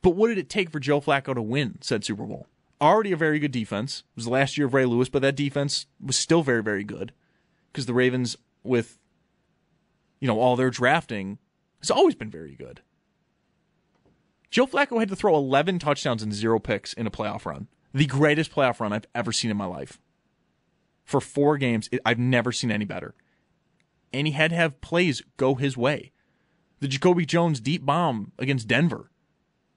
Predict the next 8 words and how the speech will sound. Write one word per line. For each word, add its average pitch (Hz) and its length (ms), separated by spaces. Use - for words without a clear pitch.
Just 147 180
terrible 156 360
coverage. 143 640
Joe 202 180
Flacco 190 300
had 147 100
to 143 60
have 139 140